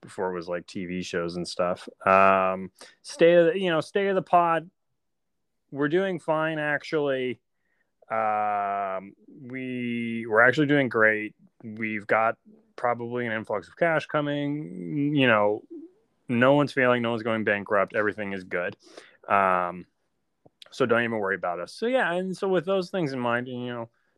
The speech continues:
Pete, are you gonna get Lego Star Wars, The Skywalker Saga?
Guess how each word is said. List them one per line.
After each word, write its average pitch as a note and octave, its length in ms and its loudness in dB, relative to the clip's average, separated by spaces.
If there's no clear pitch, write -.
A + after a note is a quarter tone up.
Pete, C#3+ 220 2
are C3+ 80 4
you C3+ 180 4
gonna D#3 180 -2
get E3 280 0
Lego C3+ 260 2
Star C#3+ 280 0
Wars, D3+ 260 -2
The C#3+ 60 -10
Skywalker C#3 640 2
Saga? D3+ 420 -4